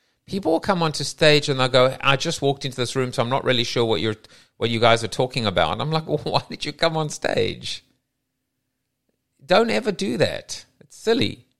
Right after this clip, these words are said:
You know, don't, <laughs> don't ever just come on stage and just say, "Well, I just walked into this room, but, uh, the last thing I heard was interesting."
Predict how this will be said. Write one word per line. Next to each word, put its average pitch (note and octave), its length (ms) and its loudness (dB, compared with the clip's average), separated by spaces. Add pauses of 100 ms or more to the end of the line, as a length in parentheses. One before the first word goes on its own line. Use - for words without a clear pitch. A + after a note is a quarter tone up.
(800)
You C#3+ 80 -6
know, D#3+ 80 2
don't, F3 320 4 (400)
<laughs> - 160 -20
don't G3+ 340 4
ever F3+ 220 0
just - 420 -4
come D#3 200 -4
on D#3+ 140 -4
stage C#3+ 400 4
and A#2+ 80 -6
just A#2+ 100 -6
say, C#3+ 80 2
"Well, C3 140 4
I A#2+ 60 6
just E3+ 260 -4
walked D#3+ 260 0
into C#3 220 -4
this A2 200 -4
room, C#3 320 2
but, A2+ 280 4
uh, A2+ 140 6 (240)
the B2+ 80 0
last D#3+ 340 4
thing D3+ 120 -4
I B2 80 4
heard A#2+ 160 0
was A2+ 160 -6
interesting." A2+ 720 -4